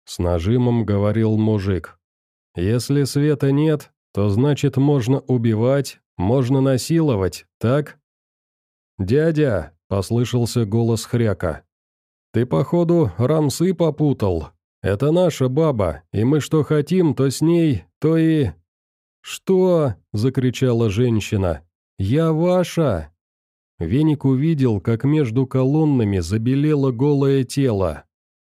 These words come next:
Женщина подскочила к бандиту и схватила его за уши. «Сволочь ты! Сволочь!» — заорала она срывающимся голосом. Никто ей не помешал.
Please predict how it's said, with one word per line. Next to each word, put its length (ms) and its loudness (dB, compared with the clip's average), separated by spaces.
Женщина 720 0
подскочила 760 -2
к 100 -2
бандиту 720 0
и 220 -2
схватила 640 0
его 460 0
за 300 0
уши. 560 -4
«Сволочь 880 0
ты! 360 -2
Сволочь!» — 1200 0
заорала 720 0
она 320 0
срывающимся 1000 0
голосом. 720 -2
Никто 420 -2
ей 240 2
не 160 2
помешал. 720 0